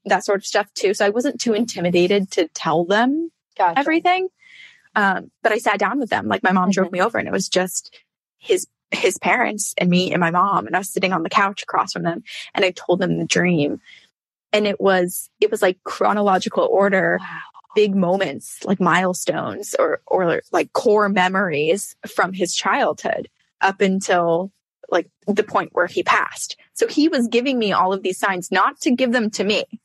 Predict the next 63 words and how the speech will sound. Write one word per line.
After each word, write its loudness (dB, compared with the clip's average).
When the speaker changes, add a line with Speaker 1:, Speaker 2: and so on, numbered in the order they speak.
Speaker 1:
It 2
was 2
nothing 0
to -2
do 0
about, 2
like, 0
visiting 0
me -4
and -8
saying, 0
"Hello, 0
Corinne," 0
who 2
I 0
know -2
the 0
least 0
out 0
of, 0
Speaker 2:
No. -2
Speaker 1:
out 2
of -6
the, 0
uh, 0
hundred 0
other 2
people -4
I 0
need -6
to -2
go 2
visit. -2
It 2
was 2
like, 2
"Hey, 0
I 2
know 2
that 0
you're 2
gonna -2
go 0
tell -4
my 0
parents -4
this, -4
so 0
I'm -2
gonna -2
show 0
you 0
all 0
of -6
these -2
things -6
so -2
that -2
you 2
can -2
let 0
them 2
know, 2